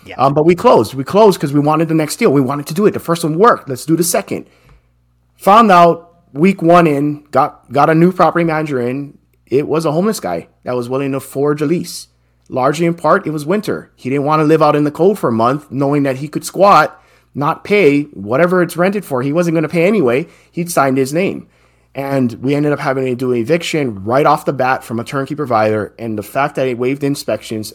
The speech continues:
Speaker 2: I found out that the sewer line was never connected. It was a cesspool in the crawl space.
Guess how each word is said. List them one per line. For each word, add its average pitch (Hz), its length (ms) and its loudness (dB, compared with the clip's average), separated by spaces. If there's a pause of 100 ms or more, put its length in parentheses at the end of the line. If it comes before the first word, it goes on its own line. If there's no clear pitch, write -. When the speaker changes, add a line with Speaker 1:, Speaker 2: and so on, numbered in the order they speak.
Speaker 2:
I 117 120 -8
found 139 280 -4
out 127 260 0
that 110 200 -4
the 113 80 -8
sewer 160 300 -4
line 151 240 -2
was 120 120 -6
never 123 200 -8
connected. 147 560 -6
It 120 60 -8
was 120 120 -10
a 107 60 -8
cesspool 123 520 -6
in 139 60 -2
the 147 80 -2
crawl 139 240 0
space. 143 540 -6